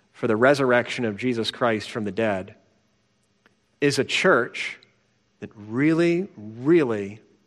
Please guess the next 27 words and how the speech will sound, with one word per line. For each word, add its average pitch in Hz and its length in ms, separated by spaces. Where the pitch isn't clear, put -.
really 123 680
believes 110 520
it. 85 120
If - 60
you 170 80
want 196 100
to 156 40
work 185 320
on 135 260
loving 143 640
each 123 200
other 123 220
better 123 260
as 110 140
a 101 40
church, - 640
if 113 160
we 139 100
want 131 160
to 117 60
work 120 260
on 98 220
that, 101 260
the 151 80
thing 247 340
to 214 80
do 160 520